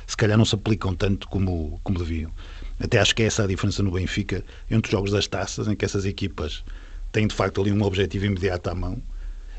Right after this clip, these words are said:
e o Benfica sa-, sai-se pior nas taças, com mais dificuldade,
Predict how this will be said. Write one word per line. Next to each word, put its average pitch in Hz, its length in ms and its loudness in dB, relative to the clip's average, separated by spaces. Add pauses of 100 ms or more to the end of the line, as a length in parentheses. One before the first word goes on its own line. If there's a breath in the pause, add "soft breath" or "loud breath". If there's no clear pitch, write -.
(120)
e 98 140 2
o 95 60 2
Benfica 98 340 2
sa-, - 220 -4
sai-se - 320 0
pior 90 300 0
nas 85 180 -2
taças, 82 300 -6
com 87 100 -6
mais 90 160 -2
dificuldade, 82 640 -6